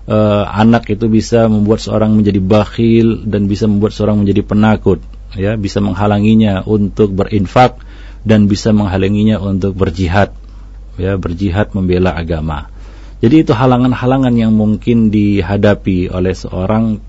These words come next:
ya, dari arah keluarga, harta, anak istri ataupun tetangganya. Ya, jadi bagaimana cara mengatasinya? Ya, tentunya kita,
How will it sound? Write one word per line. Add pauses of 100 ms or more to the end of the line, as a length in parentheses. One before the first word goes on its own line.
(160)
ya,
dari (160)
arah
keluarga,
harta, (400)
anak
istri
ataupun
tetangganya. (400)
Ya,
jadi
bagaimana
cara
mengatasinya?
Ya,
tentunya
kita,